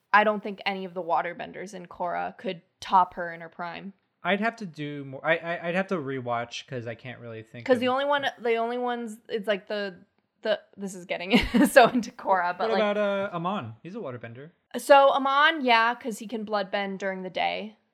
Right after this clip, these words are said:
Speaker 1: He doesn't need the full moon, but there's more than
Speaker 2: That's
Speaker 1: just having
Speaker 2: pretty hard.
Speaker 1: There's more than just having a special skill that you can do.
Speaker 2: That's true.
Speaker 1: You know, I think Katara is the full package.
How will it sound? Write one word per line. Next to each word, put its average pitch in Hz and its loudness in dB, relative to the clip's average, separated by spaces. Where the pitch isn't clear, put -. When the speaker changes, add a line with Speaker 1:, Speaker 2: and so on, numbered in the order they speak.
Speaker 1:
He 226 -12
doesn't 185 -4
need 180 -12
the 185 -12
full 185 -10
moon, 190 -10
but 185 0
there's 233 4
more 233 2
than 247 -2
Speaker 2:
That's 240 0
Speaker 1:
just 208 -4
having 202 4
Speaker 2:
pretty 170 2
hard. 123 -4
Speaker 1:
There's 254 4
more 262 4
than 302 2
just 247 -2
having 208 -2
a 196 -6
special 185 -4
skill 170 -4
that - -12
you 190 -16
can - -18
do. - -14
Speaker 2:
That's 180 -12
true. 107 -14
Speaker 1:
You 220 -4
know, 202 0
I 208 4
think 208 -8
Katara 180 -4
is - -16
the 196 -2
full 175 -4
package. - -6